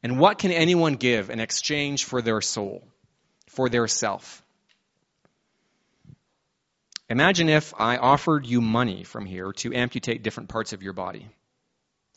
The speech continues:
How much would you sell your smallest little toe for, or your appendix, or your ear? And you might, for very large amounts of money, be willing to part with some of your limbs.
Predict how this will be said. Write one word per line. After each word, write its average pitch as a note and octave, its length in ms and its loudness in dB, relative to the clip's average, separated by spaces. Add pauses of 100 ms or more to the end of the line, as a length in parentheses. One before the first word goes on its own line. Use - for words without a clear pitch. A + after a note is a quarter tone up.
How C#3+ 100 -8
much D#3+ 200 -4
would C3+ 140 -4
you B2 80 0
sell G#2+ 320 0
your F#2+ 180 -6
smallest B2+ 500 -2
little G#2 200 -6
toe G2+ 260 -6
for, - 360 -18
or G#2+ 160 -6
your G#2+ 220 -2
appendix, G#2 560 -6
or G2 160 -6
your G#2+ 200 -4
ear? A#2 360 -2 (440)
And G#2+ 280 -2
you A#2 120 0
might, C#3+ 280 4 (340)
for B2+ 180 -4
very D#3 340 6
large D3+ 320 4
amounts B2+ 280 -2
of A2+ 60 -6
money, G#2+ 300 -4
be A2+ 140 -4
willing C#3+ 440 2
to B2+ 220 -4
part C#3 320 0
with A2+ 120 -2
some B2+ 200 0
of A#2 140 -4
your G#2+ 160 -2
limbs. G2+ 540 -8